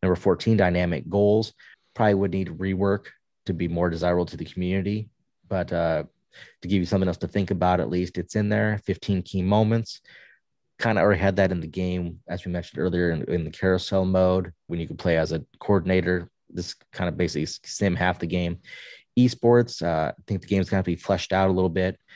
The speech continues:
and even just see how it plays, period, before you start tackling any kind of esports, and the community's not gonna want that,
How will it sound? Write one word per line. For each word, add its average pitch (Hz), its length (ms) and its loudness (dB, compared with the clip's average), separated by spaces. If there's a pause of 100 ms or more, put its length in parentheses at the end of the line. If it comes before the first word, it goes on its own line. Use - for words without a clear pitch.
(220)
and 78 140 -6
even 82 200 -4
just - 220 -2
see 117 100 4
how 90 160 4
it - 100 -2
plays, 85 200 0
period, 104 540 0
before 90 260 -4
you 85 140 -2
start 82 200 -2
tackling 90 340 -4
any 87 100 -6
kind 85 160 -6
of - 60 -16
esports, 92 640 -2
and 80 80 -6
the - 40 -2
community's 87 340 -2
not 85 180 -2
gonna 85 120 -2
want 82 220 -2
that, 82 240 -2